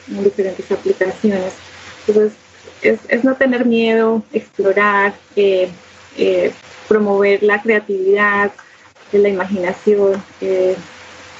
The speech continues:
y, y sí, y, y esto de la ciencia no, no tiene género tampoco, ¿no? Cualquier persona lo puede hacer. Eh, lo importante es,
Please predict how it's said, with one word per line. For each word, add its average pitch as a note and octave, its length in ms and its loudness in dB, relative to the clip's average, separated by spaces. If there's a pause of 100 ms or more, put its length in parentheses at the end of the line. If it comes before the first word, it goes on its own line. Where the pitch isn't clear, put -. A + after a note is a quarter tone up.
y, F#3+ 240 2
y G#3+ 80 2
sí, F#3+ 520 2
y, G3 60 2
y G3+ 40 6
esto G3+ 200 0
de A3 80 4
la A#3+ 120 0
ciencia G3+ 280 -2
no, G#3 200 0
no G3+ 140 0
tiene G#3+ 260 0
género G#3 380 2
tampoco, F3+ 640 -2
¿no? G3 200 2 (360)
Cualquier G3 320 2
persona G#3+ 400 0
lo G#3 80 2
puede F#3 300 0
hacer. A3 320 0 (640)
Eh, F#3+ 440 0
lo G#3+ 100 2
importante G#3+ 880 0
es, A3+ 80 -4